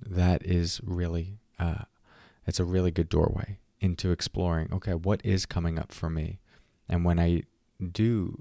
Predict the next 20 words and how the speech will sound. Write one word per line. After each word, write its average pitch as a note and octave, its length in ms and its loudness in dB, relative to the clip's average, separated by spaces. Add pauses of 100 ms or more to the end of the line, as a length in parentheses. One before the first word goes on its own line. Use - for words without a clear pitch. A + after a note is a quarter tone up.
(120)
get F#2 160 0
triggered E2 360 0
by D#2+ 280 4
the E2 140 0
word E2 420 0
of F2 260 -4 (100)
not F2 300 0
being E2 260 0
responsible E2 640 0
for D#2+ 200 -4
another, D#2+ 260 -2 (260)
another F2 240 4
person's E2 420 2
experience, D#2+ 680 -2 (680)
what F#2 180 4
arises? E2 760 0 (420)
What F#2+ 220 0
do F#2 140 2
I F2 100 4
feel? E2 600 -2